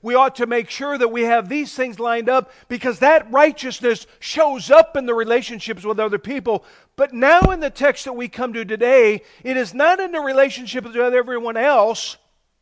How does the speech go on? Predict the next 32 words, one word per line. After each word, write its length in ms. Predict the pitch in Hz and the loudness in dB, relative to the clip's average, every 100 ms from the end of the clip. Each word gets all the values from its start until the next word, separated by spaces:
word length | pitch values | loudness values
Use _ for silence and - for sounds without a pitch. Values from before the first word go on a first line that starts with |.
| _ _ _ _ | _ _ _ _
but 120 | 170 | -10
it 40 | 190 | -6
has 180 | 196 190 | -6 -8
to 60 | 165 | -10
do 180 | 175 190 | -8 -6
with 100 | 165 | -4
our 160 | 160 | -4
relationship 760 | 160 170 190 - 135 - 156 127 | -4 -4 -6 -8 -16 -12 -12 -12
with 200 | 135 120 | -18 -14
God. 560 | 151 143 131 110 _ _ _ _ _ _ _ _ _ _ _ - | -10 -8 -8 -12 _ _ _ _ _ _ _ _ _ _ _ 0
And 100 | 277 | 2
I 140 | 381 | 2
think 240 | 392 370 | 0 -8
the 100 | 294 | -8
crux 480 | - - 311 302 - | -12 0 2 2 -2
of 120 | 269 | -4
what 180 | 247 247 | -2 -4
Jesus 500 | 151 262 294 269 233 | -4 -6 -6 -8 -12
is 160 | 233 170 | -14 -6
getting 440 | 240 254 247 220 | -2 -2 -2 -4
at 260 | 202 190 190 | -4 -4 -6
in 300 | 220 202 202 | -8 -8 -4
Matthew 420 | 208 269 294 277 285 | -2 -2 -2 -8 -8
chapter 340 | 262 220 214 | -6 -6 -8
six, 320 | - 226 180 | -6 -4 -4
verses 380 | 165 214 208 180 | -6 -10 -10 -12
one 200 | 220 233 | -10 -10
through 200 | - 214 | -6 -4
eighteen 380 | 202 - 208 180 | -4 -6 -8 -8
is 160 | 143 | -10
this. 420 | 139 165 131 - _ _ _ _ _ _ _ _ _ - | -6 -6 -6 -14 _ _ _ _ _ _ _ _ _ 0
Don't 440 | 233 294 359 339 | 4 4 4 -2